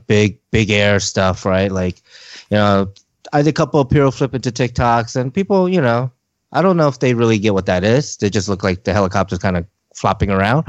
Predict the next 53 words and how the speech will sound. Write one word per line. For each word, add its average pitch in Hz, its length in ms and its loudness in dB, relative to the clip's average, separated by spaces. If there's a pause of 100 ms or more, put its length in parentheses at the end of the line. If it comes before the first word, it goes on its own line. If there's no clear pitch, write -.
(500)
But, 101 200 2
um, 95 600 0 (160)
but 110 160 0
I 120 100 0
feel 143 240 0
like, 131 220 -2 (340)
you 127 100 -2
know, 104 160 2
we, 107 160 0
I 104 120 2
did 107 340 -2
put 113 120 -6
on 104 120 -2
a 101 40 -4
good 95 160 -4
show, 95 260 0
and 95 120 0
I 101 60 0
was 101 120 -4
like, 101 300 -4
"Okay, 160 440 -2 (260)
I'm 160 80 -2
kinda 170 220 2
done. 120 280 -2
<laughs> - 160 -2 (180)
I 240 120 4
don't 262 140 4
wanna 220 120 2
fly 170 200 -4
anymore." 147 640 -4 (120)
<laughs> 247 420 -6
But, 117 280 2
uh, 107 260 2 (200)
yeah, 110 240 0
then, 127 200 0
and 123 120 0
then 120 120 0
Devin 113 300 0
went 107 160 0
up 107 140 0
and 101 120 -2
did 104 60 -2
a 95 40 0
couple 98 260 -4
flights 95 380 -6
and, 92 300 -6
you 95 60 -2
know, 90 180 -4
killed 92 300 -2
it, 92 80 -2
of 87 160 -8
course, 90 320 -4
so. 71 320 -8